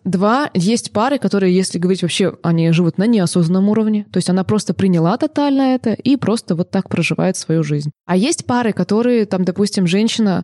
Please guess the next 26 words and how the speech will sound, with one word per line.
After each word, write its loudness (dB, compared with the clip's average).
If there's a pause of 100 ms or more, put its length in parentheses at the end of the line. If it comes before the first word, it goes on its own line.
(100)
ну 2
вот -2
она 0
вот -4
Водолей, 2
да, 0
и 4
у 4
нее 4
Луна 2
в 0
Близнецах. 0
Ну, -6
то 2
есть 0
она 0
все -2
равно 0
такая 0
более 2
легкая, 0
более 0
раскрытая. 0
То -10
есть -4
она 0